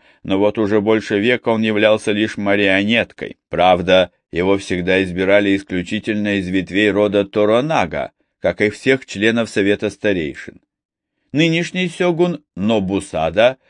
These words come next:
был избран четыре года назад, когда ему исполнилось двенадцать лет.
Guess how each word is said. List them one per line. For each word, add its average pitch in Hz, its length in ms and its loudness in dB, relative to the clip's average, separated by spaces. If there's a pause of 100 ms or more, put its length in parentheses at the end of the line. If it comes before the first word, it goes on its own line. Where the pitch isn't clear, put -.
(120)
был 139 240 2
избран 170 420 0
четыре 147 460 0
года 135 280 0
назад, 131 420 -2
когда 90 300 -2
ему 92 260 0
исполнилось 110 640 -2
двенадцать 101 800 -4
лет. 80 260 -8